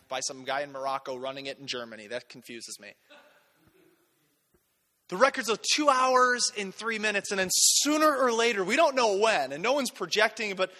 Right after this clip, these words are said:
somebody's gonna break a two-hour marathon. Someone's gonna be able to run twenty-six point two miles in under two hours. That just sounds exhausting. Let's just all take a deep breath.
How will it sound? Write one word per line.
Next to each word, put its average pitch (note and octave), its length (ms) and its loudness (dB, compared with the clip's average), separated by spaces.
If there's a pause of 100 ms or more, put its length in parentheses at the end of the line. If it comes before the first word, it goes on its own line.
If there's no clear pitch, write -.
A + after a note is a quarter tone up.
(160)
somebody's C4+ 1040 0
gonna A3+ 180 -4
break G3 500 0
a - 80 -2 (220)
two-hour G3 460 2
marathon. E3+ 640 -2
Someone's G3+ 300 -6
gonna G#3+ 140 -2
be G3 40 2
able G3 120 2
to F3+ 40 0
run F#3 200 2
twenty-six G#3 500 -4
point F#3+ 280 -8
two G#3 200 -10
miles E3 560 -2 (340)
in F3+ 220 -6 (120)
under F3+ 380 -4 (180)
two G3+ 300 -4
hours. D#3+ 500 -2 (120)
That E3 180 -2
just D#3+ 180 -8
sounds D#3+ 300 -4
exhausting. D3+ 720 -2
Let's B2+ 180 -12
just C#3+ 160 -10
all C3+ 140 -4
take C3 160 -16
a B2+ 40 -16
deep B2+ 200 -14
breath. B2 300 -8